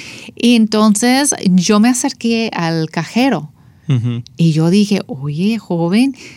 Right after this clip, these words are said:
Speaker 1: no sé si se dieron cuenta, pero tienen eso a la vista de los niños, no debe estar en otro lugar y ni de sé por qué está aquí".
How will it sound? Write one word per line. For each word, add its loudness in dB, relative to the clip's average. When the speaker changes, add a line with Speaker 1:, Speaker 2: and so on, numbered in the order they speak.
Speaker 1:
no 2
sé 2
si -4
se 2
dieron 4
cuenta, 4
pero 2
tienen 2
eso 2
a 0
la 2
vista -2
de -2
los 0
niños, 2
no 2
debe 0
estar -4
en 2
otro -2
lugar 0
y 4
ni 6
de 2
sé -2
por -2
qué -4
está -2
aquí". -4